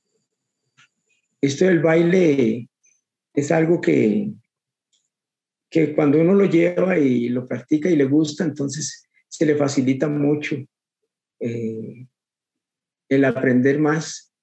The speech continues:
eh, y, y hacer, eh, innovar mucho paso y muchas cosas. Al menos en el caso mío, como le digo, yo tengo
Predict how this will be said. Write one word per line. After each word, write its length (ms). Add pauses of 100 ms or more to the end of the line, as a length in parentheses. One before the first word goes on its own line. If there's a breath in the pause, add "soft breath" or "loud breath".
(180)
eh, 100
y, 320
y 100
hacer, 280
eh, 200
innovar 720 (220)
mucho 360
paso 380
y 240
muchas 460
cosas. 520 (640 loud breath)
Al 80
menos 220
en 100
el 140
caso 240
mío, 320
como 180
le 80
digo, 160
yo 160
tengo 460